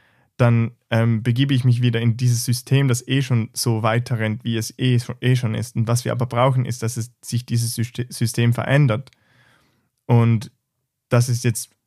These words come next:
unser Weg und wir versuchen, den so zu gehen. Wenn du lieber dein Geld in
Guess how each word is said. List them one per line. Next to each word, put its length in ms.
unser 340
Weg 400
und 380
wir 200
versuchen, 400
den 160
so 160
zu 160
gehen. 320
Wenn 160
du 140
lieber 320
dein 180
Geld 340
in 440